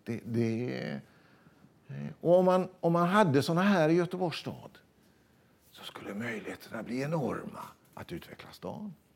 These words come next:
Bilarna i en stad som Göteborg eller London eller Paris tar halva ytan. Halva stadsytan går åt till bilen. Att köra bilen och parkera bilen.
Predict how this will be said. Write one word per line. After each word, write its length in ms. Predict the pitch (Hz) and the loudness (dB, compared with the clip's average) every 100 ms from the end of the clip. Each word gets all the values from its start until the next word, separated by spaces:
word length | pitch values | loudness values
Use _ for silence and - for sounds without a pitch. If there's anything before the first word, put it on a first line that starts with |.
| _ _ _ _ _ _ _ _ _ _ _ _ - | _ _ _ _ _ _ _ _ _ _ _ _ 6
Bilarna 880 | 135 220 185 139 135 156 190 208 196 _ _ | 10 12 12 10 10 6 4 2 -4 _ _
i 120 | 170 | 2
en 80 | 180 | 2
stad 240 | 170 185 | 4 4
som 160 | 151 160 | 4 2
Göteborg 680 | 151 160 151 135 104 98 85 | 2 4 6 8 8 4 0
eller 180 | 123 123 | 0 2
London 600 | 131 127 110 104 107 107 | 4 6 6 6 4 2
eller 160 | 110 110 | 0 -2
Paris 480 | 123 117 82 - - _ _ - | -2 -4 -4 -8 -18 _ _ -6
tar 240 | 160 135 | 0 0
halva 640 | 107 - 185 120 85 107 | 0 -2 0 0 -4 -4
ytan. 560 | 139 120 - 107 151 185 - _ _ _ _ _ _ _ | -4 -8 -8 -10 -8 -12 -18 _ _ _ _ _ _ _
Halva 500 | - - 190 147 131 | -8 2 4 4 2
stadsytan 840 | 151 165 - - 101 101 87 85 160 - _ _ _ - | -2 -6 -10 -10 -10 -8 -10 -8 -12 -16 _ _ _ 4
går 180 | 156 | 8
åt 220 | 139 107 - | 8 6 2
till 120 | 127 | 4
bilen. 360 | 107 69 - - - _ _ | 4 2 -8 -16 -20 _ _
Att 120 | - - | -14 -4
köra 340 | 196 180 185 | 0 2 0
bilen 360 | 233 240 196 190 | -2 -4 -6 -6
och 60 | |
parkera 440 | 175 160 143 80 82 | -8 -6 -6 -6 -8
bilen. 300 | - - | -14 -20